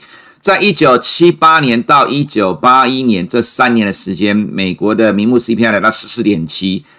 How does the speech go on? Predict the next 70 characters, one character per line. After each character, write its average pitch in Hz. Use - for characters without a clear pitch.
当 165
时 123
候 135
进 131
入 123
了 120
停 107
滞 117
型 104
的 95
通 101
膨。 92
那 143
四 -
十 139
年 131
之 147
前 101
啊， 87
哈， 92
如 110
果 113
当 135
时 -
候 117
是 120
年 107
轻 113
人 101
的 98
话， 104
那 110
么 113
现 117
在 113
大 113
概 110
是 110
六 113
七 107
十 -
岁 98
左 78
右。 85
其 175
实 170
对 185
于 170
美 127
国 135
投 120
资 117
人 127
来 107
讲， 90
停 117
滞 135
型 107
通 127
膨 101
仍 101
然 101
是 110
很 95
多 120
人 104
心 120
有 104
余 98
悸。 127